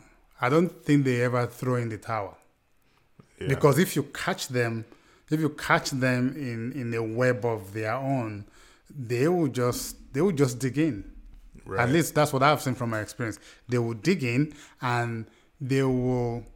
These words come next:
Speaker 1: start making up stuff.
Speaker 2: Hmm.
Speaker 1: I've seen that. They
Speaker 2: Yeah.
Speaker 1: will start making up stuff. They will start saying things that even may contra-, <laughs> contradict what they have said before.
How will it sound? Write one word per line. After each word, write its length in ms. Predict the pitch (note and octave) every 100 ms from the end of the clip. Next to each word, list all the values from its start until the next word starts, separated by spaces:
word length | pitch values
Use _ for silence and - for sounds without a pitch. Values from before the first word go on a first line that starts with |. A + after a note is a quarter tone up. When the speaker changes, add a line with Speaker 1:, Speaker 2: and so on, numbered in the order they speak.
| -
Speaker 1:
start 280 | - E3 E3
making 320 | D3+ D3 C#3
up 120 | A#2+
stuff. 360 | - - - - _ _ _ _ _ _ _ _ -
Speaker 2:
Hmm. 120 | G#2 - _ _ - _ _ _ _ _
Speaker 1:
I've 180 | C3 B2
seen 200 | E3 F3
that. 220 | A2 G#2+
They 60 | C3+
Speaker 2:
Yeah. 80 | C3+
Speaker 1:
will 80 |
start 240 | B2+ D#3 D#3
making 360 | D3 C#3 C#3+
up 100 | A#2+
stuff. 260 | - E3 E3
They 60 | B2+
will 80 |
start 220 | A2+ B2+ B2
saying 320 | C3+ B2 A#2+ -
things 420 | C3 A#2+ A#2+ A#2+ - - - -
that 400 | A#2+ A2 - - - _ _ _ _ _ _ _ _ - E3+
even 260 | F#3+ G#3
may 160 | E3+ C#3
contra-, 480 | C#3+ D#3 C#3+ D3 C3
<laughs> 140 | -
contradict 640 | - - B2 D3+ C#3+ C#3+ -
what 140 | E3
they 80 | E3+
have 160 | C3 B2+
said 260 | C3+ B2
before. 460 | A2 G#2+ E3 B2